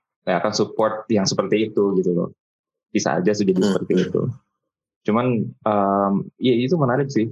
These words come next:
Speaker 1: ban-, ban-, banser gitu. Sebelumnya kan, maksud gue, banser itu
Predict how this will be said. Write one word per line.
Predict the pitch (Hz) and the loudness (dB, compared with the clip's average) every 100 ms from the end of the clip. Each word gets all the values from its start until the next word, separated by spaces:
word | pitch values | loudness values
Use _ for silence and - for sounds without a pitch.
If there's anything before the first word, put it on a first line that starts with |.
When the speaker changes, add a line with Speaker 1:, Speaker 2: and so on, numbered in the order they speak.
| - | -2
Speaker 1:
ban-, | 107 98 107 127 | 0 2 2 0
ban-, | 113 98 101 | 2 2 2
banser | 113 113 127 139 120 | 2 2 2 0 0
gitu. | 98 92 | 0 -2
Sebelumnya | - - 113 139 | 0 0 2 2
kan, | 185 - | 0 -2
maksud | _ - 139 | _ -4 2
gue, | 185 131 - _ _ | 2 0 -4 _ _
banser | - - 120 120 127 139 | -10 -2 0 2 2 0
itu | 135 131 196 185 - | 0 0 2 2 -2